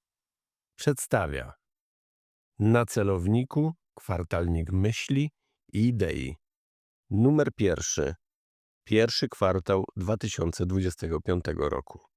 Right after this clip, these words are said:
W numerze. Słowem wstępu Izabela Makowska-Dubiel. Od szpiegów do algorytmów Piotr Herman.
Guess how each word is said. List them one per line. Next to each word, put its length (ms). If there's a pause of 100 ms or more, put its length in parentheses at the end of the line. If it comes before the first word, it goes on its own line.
(440)
W 120
numerze. 680 (1000)
Słowem 520
wstępu 680 (400)
Izabela 580
Makowska-Dubiel. 960 (760)
Od 140
szpiegów 840
do 280
algorytmów 960 (300)
Piotr 360
Herman. 460